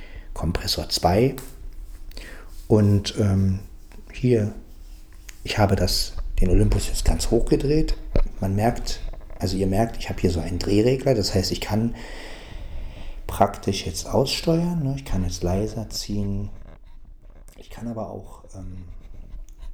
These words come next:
die Regler getrennt regeln. Der hat jetzt so zwei,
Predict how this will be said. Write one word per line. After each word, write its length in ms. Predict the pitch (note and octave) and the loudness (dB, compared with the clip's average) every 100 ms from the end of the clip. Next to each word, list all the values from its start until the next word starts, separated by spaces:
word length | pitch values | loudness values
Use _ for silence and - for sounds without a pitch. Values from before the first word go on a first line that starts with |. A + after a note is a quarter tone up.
| - - | -12 -8
die 100 | G#2 | -4
Regler 400 | F#2 F#2+ - G#2 | 2 4 4 2
getrennt 680 | F#2+ - - B2 E3+ - - - - - - - - - | 2 0 4 4 4 0 -2 -2 0 -2 -2 -4 -2 -2
regeln. 580 | E2+ F#2 G2+ D3+ F3+ C#3 - - - | 0 2 4 4 4 0 -2 -2 -2
Der 140 | F2 | -2
hat 160 | G2+ G2 | -2 -2
jetzt 140 | F#2+ | -2
so 140 | - - | -2 -4
zwei, 480 | - - F2 F2+ | -6 -4 -2 -2